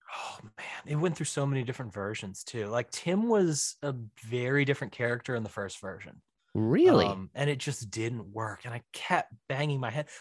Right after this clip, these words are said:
Speaker 1: Like, it was basically Blade Runner. It was basically a comic
Speaker 2: Okay.
Speaker 1: version of Blade Runner at the beginning. And it was this more,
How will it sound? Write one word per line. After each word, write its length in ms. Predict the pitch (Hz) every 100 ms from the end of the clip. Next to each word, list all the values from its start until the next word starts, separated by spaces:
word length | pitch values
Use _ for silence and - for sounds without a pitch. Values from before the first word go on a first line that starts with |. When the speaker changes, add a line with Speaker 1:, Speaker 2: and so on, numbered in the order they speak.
| -
Speaker 1:
Like, 100 | 240
it 100 | 302
was 180 | 294 208 -
basically 560 | 143 175 - 147 117
Blade 320 | 101 104 104 104
Runner. 300 | 98 92 110
It 80 | 180
was 160 | 185
basically 400 | 143 151 147 151 139
a 60 |
comic 340 | - - 123 190
Speaker 2:
Okay. 160 | 131 98
Speaker 1:
version 320 | 107 117 120
of 80 | 101
Blade 260 | 107 107
Runner 240 | 104 104 104
at 120 | 95
the 60 | 104
beginning. 360 | 104 101 101
And 100 | 131
it 40 | 165
was 160 | 170
this 200 | 160 -
more, 280 | 156 147